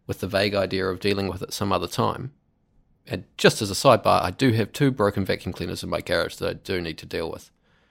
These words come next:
So what are they doing with them? If they're being repaired, well, it's not obvious where. And if they're not, then where exactly do they end up?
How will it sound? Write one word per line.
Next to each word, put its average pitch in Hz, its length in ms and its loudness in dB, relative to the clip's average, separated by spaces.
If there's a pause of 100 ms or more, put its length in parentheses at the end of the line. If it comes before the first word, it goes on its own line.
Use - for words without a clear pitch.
(500)
So - 160 4
what 180 160 10
are 160 200 10
they 143 100 6
doing 101 300 0
with - 100 -14
them? - 220 -16 (1000)
If 139 140 0
they're 165 120 6
being 151 180 8
repaired, 127 580 4 (160)
well, 110 220 6
it's - 160 0
not 143 160 8
obvious 107 400 4
where. 113 320 -2 (880)
And 123 120 4
if 147 80 4
they're 143 120 6
not, 123 400 4 (480)
then 135 480 4
where 151 200 8
exactly 120 360 4
do 123 100 4
they 127 140 8
end 147 200 0
up? - 280 -4